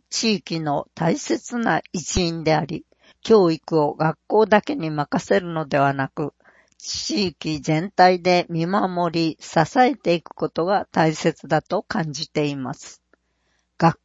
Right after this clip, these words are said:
校と地域が互いに支え合いながらつながりを深め、子どもたちが自ら考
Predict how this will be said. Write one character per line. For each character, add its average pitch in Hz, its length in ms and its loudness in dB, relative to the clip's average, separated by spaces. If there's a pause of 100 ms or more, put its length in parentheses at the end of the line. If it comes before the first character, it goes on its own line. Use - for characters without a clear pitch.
校 - 240 -8
と 165 360 -6 (100)
地 202 240 -2
域 160 240 -4
が 160 300 2
互 175 380 6
い - 20 -6
に 196 260 -2
支 - 180 -2 (200)
え 190 340 0
合 185 140 2
い 175 140 0
な 165 180 -4
が 160 140 -2
ら 160 300 -2
つ - 140 -12
な 185 200 4
が 185 140 4
り 175 180 0
を 170 140 2
深 - 320 0
め、 147 180 -8 (460)
子 170 140 2
ど 180 120 2
も 170 160 -2
た - 180 0
ち - 180 -6
が 147 300 4
自 196 360 -4
ら 156 360 6
考 156 320 0